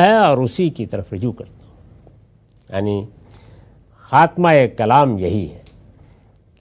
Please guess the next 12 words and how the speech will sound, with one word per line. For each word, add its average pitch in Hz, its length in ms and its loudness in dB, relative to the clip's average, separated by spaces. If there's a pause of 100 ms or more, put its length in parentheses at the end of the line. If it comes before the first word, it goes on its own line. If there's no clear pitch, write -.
کہ 107 40 -16
بھروسہ 113 520 0
بھی 185 160 2
اللہ 175 380 2
پر 190 120 0
ہو، 175 260 0
اس 156 260 -8
لیے 127 220 -4
کہ 113 120 -10
یہ 104 120 -6
اس 143 200 -6
کا 196 140 2